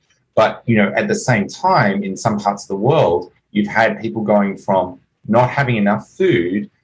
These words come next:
to having significant health issues because of the type of food that they're eating.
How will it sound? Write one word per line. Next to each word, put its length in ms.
to 160
having 580
significant 600
health 340
issues 440
because 500
of 100
the 60
type 440
of 100
food 340
that 180
they're 180
eating. 280